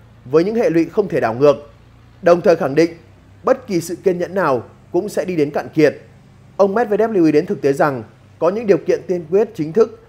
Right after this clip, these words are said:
để Nga sử dụng vũ khí hạt nhân, vốn được toàn bộ cộng đồng quốc tế hiểu rõ và phù hợp với học thuyết răn đe hạt nhân của nước này. Đặc biệt, Phó Chủ tịch Hội đồng An ninh Liên bang Nga cũng gộp cả cuộc tấn công của các lực lượng vũ trang Ukraine ở tỉnh Kursk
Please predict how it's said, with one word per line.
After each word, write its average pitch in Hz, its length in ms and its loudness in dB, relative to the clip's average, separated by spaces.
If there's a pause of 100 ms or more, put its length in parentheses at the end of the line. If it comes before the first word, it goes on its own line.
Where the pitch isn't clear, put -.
(180)
để 147 120 0
Nga 185 180 -4
sử 165 120 -10
dụng 139 160 -6
vũ 151 80 -8
khí 170 160 -4
hạt 196 160 0
nhân, 165 240 2 (460)
vốn 165 200 2
được 214 200 0
toàn 156 180 0
bộ 147 140 -6
cộng 160 120 -2
đồng 139 160 -2
quốc 190 140 -6
tế 151 140 2
hiểu 156 220 0
rõ 143 300 0 (420)
và 160 140 4
phù 165 160 -4
hợp 160 160 2
với 175 100 -4
học 196 160 -2
thuyết 214 140 -2
răn 175 200 -2
đe 170 100 0
hạt 143 180 -2
nhân 156 180 -4
của 117 100 -6
nước 135 120 -2
này. 131 280 0 (560)
Đặc 151 220 0
biệt, 151 440 0 (160)
Phó 160 160 0
Chủ 220 80 -4
tịch 175 120 -2
Hội 170 100 0
đồng 156 140 0
An 170 140 -4
ninh 185 120 -6
Liên 175 140 -2
bang 165 180 -2
Nga 160 320 -2 (320)
cũng 202 200 -2
gộp 202 180 4
cả 139 120 0
cuộc 147 180 0
tấn 143 160 -4
công 185 240 -4
của 131 80 -8
các 175 140 -4
lực 185 120 -4
lượng 135 180 -2
vũ 156 120 -8
trang 160 200 -2
Ukraine 156 480 -2 (280)
ở 147 120 0
tỉnh 131 240 -6
Kursk 208 260 2